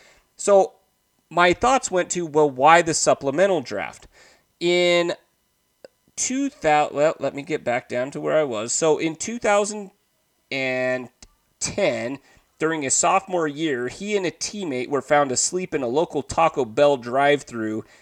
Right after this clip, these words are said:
They found marijuana in the car, and Gordon was suspended. In July twenty eleven, uh, Gordon was suspended indefinitely by the head coach for failing a, a, a drug test. In two thousand eleven, of,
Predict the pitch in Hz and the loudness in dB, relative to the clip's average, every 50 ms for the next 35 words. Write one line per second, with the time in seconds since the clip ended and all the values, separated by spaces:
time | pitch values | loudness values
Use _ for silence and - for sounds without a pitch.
0 | _ _ _ - - 185 - - 170 170 180 196 202 196 180 170 156 156 160 160 | _ _ _ -4 -4 -4 -2 2 4 6 6 6 4 2 0 0 2 4 4 4
1 | 151 139 143 139 139 131 135 127 120 120 120 120 117 107 - - - 113 110 110 | 6 8 8 8 8 8 6 4 2 0 0 -2 -2 -4 -4 -2 0 0 0 0
2 | 107 110 117 - _ _ _ _ _ _ - 135 135 135 131 131 131 131 110 - | 0 -2 -4 -6 _ _ _ _ _ _ -4 -2 2 4 4 4 2 0 0 2
3 | 147 156 165 170 160 160 151 135 131 123 - - 127 120 - - - 180 170 151 | 4 6 6 4 4 0 -2 -2 -2 -2 -2 -4 -4 -4 -4 -2 0 2 2 2
4 | 127 110 90 - _ _ _ _ _ _ - 131 127 127 120 113 - - 123 117 | 0 -2 -6 -10 _ _ _ _ _ _ -8 -8 -6 -8 -8 -10 -10 -8 -8 -6
5 | 117 120 131 139 151 156 165 170 165 - - 160 151 147 135 123 123 131 175 214 | -4 -2 0 2 4 4 4 2 0 -2 -4 -4 -2 -2 -2 -4 0 4 6 6
6 | 208 165 160 156 160 180 - _ _ _ _ _ _ _ _ _ - 123 131 131 | 6 6 4 0 -2 -4 -8 _ _ _ _ _ _ _ _ _ -2 0 2 2
7 | 127 127 120 110 - 156 170 180 175 175 165 156 - - 139 131 - - 156 156 | 2 2 0 0 0 2 2 2 2 0 -2 -2 -2 -2 -2 -4 -4 -2 -2 -2
8 | 151 147 143 - - - 131 123 120 113 - 196 214 226 - - 165 156 - - | 0 0 -2 -2 -4 -8 -8 -8 -8 -4 0 2 2 2 2 0 -2 -2 -2 -2
9 | 120 120 127 143 143 - 117 117 120 113 120 113 120 156 156 151 143 - - - | -4 -4 -2 -4 -2 -2 -2 -2 0 0 -2 -2 2 2 2 2 2 -2 -4 0
10 | 202 190 165 156 - - - - - _ _ _ _ _ - - 151 151 143 131 | 2 2 2 2 -2 -4 -10 -14 -16 _ _ _ _ _ -2 2 4 4 4 4
11 | - - 147 139 135 135 139 143 143 139 135 120 - _ _ _ _ _ _ - | 2 0 0 0 2 2 0 -2 -2 -4 -6 -8 -10 _ _ _ _ _ _ 0
12 | 131 131 123 131 123 - _ - 135 131 123 117 - 160 175 156 143 127 - - | 2 2 2 2 -2 -6 _ 0 0 0 0 0 4 6 8 8 6 4 0 -6
13 | 123 85 64 - - - - - _ _ _ _ _ _ - 135 135 135 - - | -6 -6 -6 -6 -10 -10 -12 -16 _ _ _ _ _ _ -6 -6 -6 -4 -6 -8
14 | 202 196 - 190 185 185 185 170 170 151 135 123 123 135 165 202 214 185 147 143 | -2 2 4 6 6 6 4 2 0 0 2 2 2 4 6 6 6 6 6 2
15 | 131 131 147 - - 127 117 110 - | 0 0 -2 0 0 0 0 0 -4